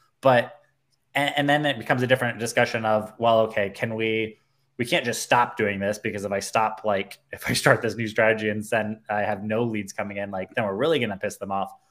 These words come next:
So what I would say is LinkedIn has, LinkedIn has the ability for single tar-, um, single image retargeting. So if you're running and lead gen form, like, retargeting and website visitor retargeting. So even if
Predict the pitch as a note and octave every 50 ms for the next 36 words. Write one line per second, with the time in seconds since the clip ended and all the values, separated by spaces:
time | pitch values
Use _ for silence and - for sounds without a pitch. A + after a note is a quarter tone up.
0 | _ _ _ _ - C#3+ C#3 C3+ B2+ C#3 E3 G3 F#3+ - - C#3 B2+ B2 A#2+ A#2
1 | A#2 A2 A2 - _ _ _ _ _ _ _ _ _ _ _ _ _ _ _ _
2 | - C3 B2+ C#3+ E3+ - - G#3 G3+ F#3 - - C#3 B2 B2 B2+ A#2+ A#2+ B2 -
3 | - _ _ _ _ _ _ _ - C#3 D#3 E3 E3 - G3 E3+ C#3 - - C3
4 | B2+ B2 B2+ B2 A#2+ A2 A2+ G#2+ G#2 G2+ G#2 G#2+ A2+ - - - A#2+ A2 - -
5 | B2 B2 B2 A#2+ A#2 - B2+ - _ _ _ _ - A#2 A2+ A2 G#2+ G#2+ G2+ G2
6 | G2+ - - - C#3 C#3 C#3 C3+ B2 B2 B2 C3 B2 C3 C3 A#2 - A#2+ G#2+ G#2
7 | G2+ G2+ G#2 G#2+ A2 A2 - - A#2+ A2 G#2+ A2 C3 D3 D3 C#3+ C3+ C3 C3 B2+
8 | - C#3 D3+ C#3+ C3 B2 C3 C3+ B2 A#2+ A2+ G#2+ G#2+ G#2+ - A#2 G#2+ G#2+ G#2 G#2
9 | G#2 G#2+ G#2 - A2 G2+ - G#2 G#2 G2+ G2+ G2 G#2+ G#2 G#2 - A#2+ C3+ D3 D3
10 | C#3 D3+ - - - A2 F#2+ F#2+ G#2+ G#2 G2 G2 G2 G#2 G#2 G2+ G2 _ _ _
11 | _ _ _ _ - A2+ G#2+ A#2 A2 G#2+ G#2+ G#2 G#2 G#2 - A#2 G#2+ - C3+ C#3
12 | D3 D#3+ G3 F#3+ F3 - _ C3 B2+ A#2 A2+ - - - -